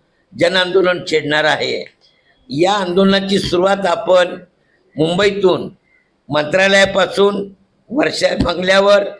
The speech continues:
सह्याद्री बंगल्यावर, देवगिरी बंगल्यावर, शिवाय भारतीय जनता पार्टीच्या पक्ष कार्यालयावर,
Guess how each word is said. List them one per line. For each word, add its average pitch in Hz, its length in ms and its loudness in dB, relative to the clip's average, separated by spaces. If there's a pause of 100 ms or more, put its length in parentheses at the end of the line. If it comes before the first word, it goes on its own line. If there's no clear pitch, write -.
(240)
सह्याद्री 185 600 -2
बंगल्यावर, 196 600 2 (420)
देवगिरी 160 580 -2
बंगल्यावर, 196 640 2 (500)
शिवाय 208 400 2
भारतीय 156 560 -2
जनता 208 420 -2
पार्टीच्या 185 680 -4
पक्ष 175 360 -4
कार्यालयावर, 208 640 0